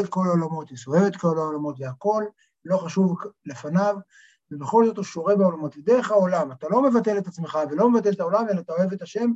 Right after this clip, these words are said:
שמולך על העולם, שהשמש וירח הם ביטוי שלו, ולכן אתה רואה את השמש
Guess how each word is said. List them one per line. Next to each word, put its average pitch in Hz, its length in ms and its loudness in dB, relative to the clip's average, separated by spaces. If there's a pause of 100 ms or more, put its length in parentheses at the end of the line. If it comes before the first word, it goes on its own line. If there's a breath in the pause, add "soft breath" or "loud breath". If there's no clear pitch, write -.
(300 soft breath)
שמולך 202 500 6
על 196 140 2
העולם, 120 260 -6 (460)
שהשמש 180 520 -2
וירח 190 360 4
הם 196 80 4
ביטוי 233 320 4
שלו, 170 300 -4
ולכן 135 340 -2
אתה 190 180 0
רואה 185 200 -2
את 196 100 -4
השמש 196 500 -2